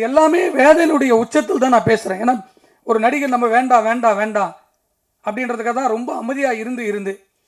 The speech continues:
இவ்வளவு பெரிய ஜாம்பவான்களா எவ்வளவு டைம் எல்லாம் வேஸ்ட் பண்ணி எதுக்காக வந்திருக்காங்க சொல்லுங்க? ஒவ்வொருத்தருக்கும் ஒரு கடமைகள் இருக்கு. இந்த படத்துல இருக்க, இந்த படம் வெளியே வர்றதுக்கு யாருக்கு? பிள்ளையார் சுயி-, சுதாகர்னு ஒரு, ஒரு ஆள்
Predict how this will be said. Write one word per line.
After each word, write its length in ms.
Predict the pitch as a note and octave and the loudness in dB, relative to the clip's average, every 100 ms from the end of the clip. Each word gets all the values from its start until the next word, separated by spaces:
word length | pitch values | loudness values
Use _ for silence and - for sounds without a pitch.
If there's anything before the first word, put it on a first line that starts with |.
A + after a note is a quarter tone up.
| _ | _
இவ்வளவு 280 | A3+ D4+ D#4 | 4 6 6
பெரிய 180 | C#4+ C4 A3 | 6 2 4
ஜாம்பவான்களா 480 | C4 G#4 G4 B3+ C4 A3 | 2 2 -2 0 0 0
எவ்வளவு 240 | A#3 A4+ A3+ A#3 | 2 0 2 2
டைம் 200 | C#4+ C#4 | 4 4
எல்லாம் 240 | B3 B3 | 4 6
வேஸ்ட் 240 | G#3+ B3+ - | 6 2 -2
பண்ணி 180 | G3 G3+ - _ _ _ _ | -12 -12 -14 _ _ _ _
எதுக்காக 320 | B3+ D#4+ D#4+ C4 | -2 6 6 6
வந்திருக்காங்க 380 | A#3+ A3+ A3 - | 0 0 0 0
சொல்லுங்க? 220 | A3 A#3 - _ _ _ _ _ _ _ _ _ _ _ | -4 -6 -12 _ _ _ _ _ _ _ _ _ _ _
ஒவ்வொருத்தருக்கும் 680 | A3+ C#4+ A4 - G4 E4 C#4+ | -2 4 4 6 6 6 6
ஒரு 80 | A#3+ - | 4 4
கடமைகள் 380 | B3 C4+ A3+ G3 | 2 2 -2 -6
இருக்கு. 180 | E3+ D3 _ _ _ _ _ _ _ _ _ _ _ _ _ _ _ _ _ _ _ _ _ _ _ _ _ _ _ _ _ | -10 -18 _ _ _ _ _ _ _ _ _ _ _ _ _ _ _ _ _ _ _ _ _ _ _ _ _ _ _ _ _
இந்த 140 | A#3 A3 | -4 -2
படத்துல 320 | C4+ F#4 A#4+ A4 | 2 2 4 2
இருக்க, 200 | D4+ C4 | 2 0
இந்த 100 | A#3 | 2
படம் 220 | B3+ D#4 | 6 6
வெளியே 180 | C4+ D#4+ | 4 2
வர்றதுக்கு 320 | G#4 C#4 B3 | 0 -2 -2
யாருக்கு? 340 | B3 B3 C#4 C4 B3 | 0 0 0 -6 -6
பிள்ளையார் 300 | C4+ C4 A#3 | -2 -2 -2
சுயி-, 200 | B3+ A#3+ - _ _ | -6 -8 -14 _ _
சுதாகர்னு 500 | - C#4+ D#4+ D#4+ D#4+ D#4+ | 2 8 10 10 8 6
ஒரு, 120 | C#4+ C4 | 6 6
ஒரு 100 | B3+ C4 | 8 8
ஆள் 120 | D4+ | 8